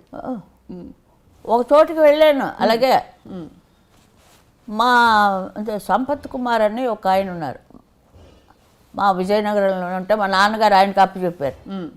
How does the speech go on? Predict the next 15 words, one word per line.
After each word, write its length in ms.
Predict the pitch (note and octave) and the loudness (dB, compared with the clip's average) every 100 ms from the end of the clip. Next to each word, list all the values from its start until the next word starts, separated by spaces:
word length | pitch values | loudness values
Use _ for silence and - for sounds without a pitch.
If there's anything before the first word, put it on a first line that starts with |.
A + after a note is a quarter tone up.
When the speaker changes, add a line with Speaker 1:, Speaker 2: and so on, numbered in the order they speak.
| _ _ G#3 | _ _ -2
Speaker 1:
"మా 120 | F#3+ | 0
అమ్మాయి 340 | F3 F#3+ G#3+ | 2 2 2
ఎక్కడ 220 | G3 F#3+ F3 | 0 -2 -6
ఉందమ్మా, 340 | F#3 F3 E3+ | -6 -6 -6
కొంచెం 320 | E3 D#3 D#3+ | -6 -8 -8
చూసుకో, 340 | D3+ - D#3+ D3+ | -10 -8 -8 -6
సినిమా 380 | - F3+ F#3+ | -8 -6 -4
వాడివే 340 | F#3+ F3+ E3+ D#3+ | 0 0 0 -2
కదా 280 | D3+ C#3+ D3+ | -4 -4 -4
నువ్వు" 240 | B2 B2+ | -6 -8
అంటే, 300 | C3 - - | -10 -12 -18
Speaker 2:
మ్మ్. 160 | F3 C#3+ - - | -18 -18 -20 0
Speaker 1:
ఆయన 260 | F#3+ F#3+ | 2 2
వచ్చాడు. 640 | F#3 F#3 E3 A2 - - F3+ | 0 0 0 0 -4 -16 -16
Speaker 2:
మ్మ్. 200 | D#3+ | -16